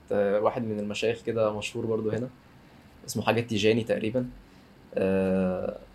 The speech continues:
ف-، ف-، فظني، لا، ظني إن هم فيهم كتير قوي صوفيين قوي يعني. وفي مكان كده بقى اللي هم إيه، ده وقت، آه، غالبًا حاجة زي الحج كده بتاعهم، بيروحوا في مكان معين كده ويتجمعوا ويعملوا شوية طقوس. آه،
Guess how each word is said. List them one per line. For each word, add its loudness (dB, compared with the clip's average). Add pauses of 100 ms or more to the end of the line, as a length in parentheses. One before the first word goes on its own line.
(380)
ف-، 2
ف-، 4
فظني، 6
لا، 10
ظني 4
إن 4
هم 4
فيهم -2
كتير -2
قوي 2
صوفيين -6 (280)
قوي -2
يعني. -10 (680)
وفي 2
مكان 6
كده 4
بقى 6
اللي 2
هم 2
إيه، 2
ده 0
وقت، 0
آه، -2
غالبًا -2
حاجة -4
زي -2
الحج -8
كده -2
بتاعهم، -6 (500)
بيروحوا 4
في 0
مكان 6
معين 4
كده 2
ويتجمعوا 2
ويعملوا -4
شوية -6
طقوس. -6 (880)
آه، -2